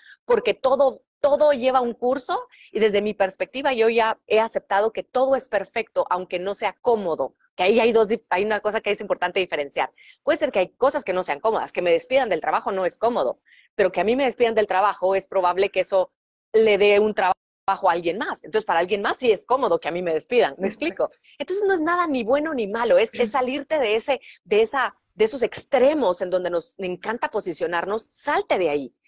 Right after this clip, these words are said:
Speaker 1: y date cuenta que nada es ni bueno ni malo, solo es, es lo que es. No es cómodo que alguien querido para mí fallezca, no, no es cómodo, por supuesto, es triste, es doloroso,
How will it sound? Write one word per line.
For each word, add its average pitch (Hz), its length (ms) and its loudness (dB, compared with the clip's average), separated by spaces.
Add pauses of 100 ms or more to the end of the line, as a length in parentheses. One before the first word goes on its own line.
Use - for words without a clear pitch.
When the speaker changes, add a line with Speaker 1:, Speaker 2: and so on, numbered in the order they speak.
(100)
Speaker 1:
y 214 100 -6
date 262 200 0
cuenta 285 240 -2
que 233 160 -2
nada 233 380 -2
es 233 100 -2
ni 226 100 -4
bueno 226 280 2
ni 208 100 -4
malo, 180 320 -2
solo 269 300 0
es, 247 280 -4
es 320 160 0
lo 339 140 -6
que 269 280 -2
es. - 200 -10 (320)
No 277 220 2
es - 160 -2
cómodo 302 500 0
que 254 100 -2
alguien 220 240 -2
querido 208 300 -2
para 196 160 -2
mí 214 320 -6
fallezca, 202 560 -2
no, 226 240 2
no 208 160 -4
es 208 140 -6
cómodo, 170 440 0
por 185 140 0
supuesto, 220 400 -2
es 220 160 -2
triste, 254 340 -2
es 196 80 -4
doloroso, 185 600 2